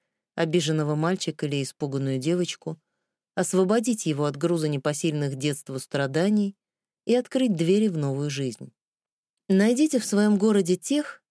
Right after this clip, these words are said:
кто профессионально занимается семейными системными расстановками по Берту Хеллингеру. Ведь никогда не поздно иметь счастливое детство, никогда не поздно начать все сначала.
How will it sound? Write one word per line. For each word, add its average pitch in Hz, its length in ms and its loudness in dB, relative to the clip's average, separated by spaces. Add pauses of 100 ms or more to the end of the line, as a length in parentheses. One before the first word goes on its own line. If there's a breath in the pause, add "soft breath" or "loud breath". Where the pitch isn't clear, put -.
кто - 220 -2
профессионально 226 920 2
занимается 202 560 2
семейными 190 540 2
системными 160 640 -2
расстановками 190 760 0
по 175 180 -2
Берту 151 360 -2
Хеллингеру. 131 680 -2 (680)
Ведь 190 240 -2
никогда 254 400 0
не 269 120 0
поздно 151 440 -2
иметь 139 180 -2
счастливое 135 560 -4
детство, 135 540 -4 (400)
никогда 202 480 2
не 202 120 2
поздно 196 380 0
начать 175 420 -2
все - 160 -6
сначала. 147 640 -8